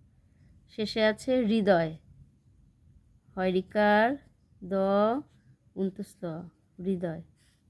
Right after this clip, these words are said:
তাহলে আমাদের এখানে রিকারযুক্ত শব্দগুলো লেখা হয়ে গেল। আশা করছি তোমরা এই পড়াটি বুঝতে পেরেছ। আজ এই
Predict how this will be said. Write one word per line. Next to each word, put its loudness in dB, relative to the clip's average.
তাহলে -2
আমাদের -2
এখানে -2
রিকারযুক্ত -2
শব্দগুলো 0
লেখা 0
হয়ে -2
গেল। 2
আশা -6
করছি -8
তোমরা 0
এই 4
পড়াটি 2
বুঝতে 0
পেরেছ। -4
আজ 2
এই 4